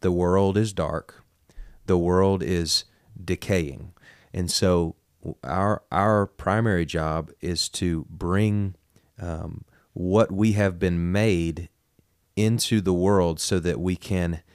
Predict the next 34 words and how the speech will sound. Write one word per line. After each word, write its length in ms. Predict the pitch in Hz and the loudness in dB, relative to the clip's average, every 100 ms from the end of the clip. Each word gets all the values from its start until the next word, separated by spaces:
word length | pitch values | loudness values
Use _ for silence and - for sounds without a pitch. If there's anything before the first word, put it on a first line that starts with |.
| _ _ | _ _
preserve 800 | 92 85 80 95 98 98 92 - _ _ _ | -4 -2 0 0 2 0 -2 -8 _ _ _
and 180 | - 90 | -6 -4
so 140 | - 92 | -4 -4
that 140 | 80 | -4
we 160 | 85 87 | -4 -4
can 320 | 90 82 78 | -6 -6 -8
shine 500 | - - 98 98 98 | -10 -4 0 0 0
on 220 | 92 92 87 | -2 -4 -4
truth 560 | - 107 95 92 - _ _ _ | -4 -2 0 -2 -6 _ _ _
and, 420 | - 90 85 82 - - | -6 -4 -4 -6 -10 -10
and, 360 | 90 85 78 - | -8 -6 -8 -10
and 240 | 87 82 | -8 -8
provide, 500 | - 90 80 90 92 | -8 -8 -2 0 0
and 100 | 87 | -2
shine 300 | 85 101 98 | -4 -2 0
on 120 | 95 90 | 0 -2
sin 380 | - 101 101 82 | -2 0 0 -2
and 140 | 80 | -4
provide 480 | - 82 90 95 92 | -6 -2 0 2 0
a, 160 | - 82 - | -4 -10 -10
a 140 | 85 | -8
better 300 | 78 87 85 | -4 -2 -2
way, 380 | 82 95 92 73 | -2 0 0 -2
which 260 | 87 87 | -4 -4
is 220 | 92 80 67 - - - - | -4 -6 -8 -18 -20 -20 -8
the 120 | 92 | -6
gospel 640 | 82 90 101 - 80 73 - - | 0 0 0 -2 -6 -8 -10 -14
of 120 | 80 | -10
Jesus. 500 | 90 95 - - - - - - - | -4 -4 -6 -12 -14 -16 -20 -14 -4
Like, 180 | 90 - | -4 0
we, 360 | 98 107 - - _ _ _ | 2 4 2 -6 _ _ _
we 240 | - 101 127 | -2 2 4
don't, 380 | 127 120 110 - - - | 4 4 2 -2 -14 -14
um, 560 | - 92 85 90 - | -6 -4 -4 -6 -10